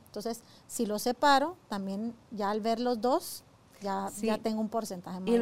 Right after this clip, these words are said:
Speaker 1: grande.
Speaker 2: gastos fijos son vivienda, agua, luz, teléfono,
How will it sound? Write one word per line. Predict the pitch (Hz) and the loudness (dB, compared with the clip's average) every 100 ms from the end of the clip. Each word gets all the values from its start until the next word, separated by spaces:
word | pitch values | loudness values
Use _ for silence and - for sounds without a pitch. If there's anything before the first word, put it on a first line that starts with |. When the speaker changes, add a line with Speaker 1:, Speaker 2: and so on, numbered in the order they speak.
| 214 | 4
Speaker 1:
grande. | 233 | 4
Speaker 2:
gastos | - 285 - | 2 -2 -6
fijos | 285 285 277 | -4 -2 -2
son | - 226 233 240 247 240 240 - - - - | 0 0 0 0 0 -2 -4 -12 -20 -18 -6
vivienda, | 196 190 190 190 185 185 180 180 180 | -2 0 2 2 2 2 2 2 -2
agua, | 175 175 170 165 | -2 0 0 0
luz, | 170 165 165 | 0 -2 -2
teléfono, | 165 156 151 156 160 151 147 147 156 | -4 0 -2 -2 -6 -4 -4 -4 -4